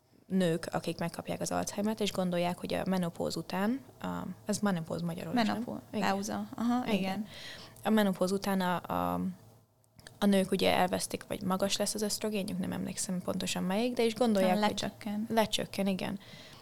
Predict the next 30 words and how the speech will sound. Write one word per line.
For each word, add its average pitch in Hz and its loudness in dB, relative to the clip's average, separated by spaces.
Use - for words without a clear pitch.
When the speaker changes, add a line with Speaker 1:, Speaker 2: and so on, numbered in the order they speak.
Speaker 1:
És 233 -2
az 226 2
ösztrogén 240 4
az 226 4
nagyon 202 2
fontos 180 -2
ugye - -4
a - -4
csonthoz, 220 2
és - 0
nem 226 2
is - 2
tudom, 190 0
most, 208 0
most 233 2
jöttek - -4
ki - -4
egy 175 -2
ilyen 170 -2
kutatással, 175 -2
ami 175 -2
azt 175 -2
mutatta, - -6
hogy 180 -2
a, 175 0
a 175 0
csontjaidnak 180 4
vannak 180 2
olyan, 175 -2
v-, 202 -4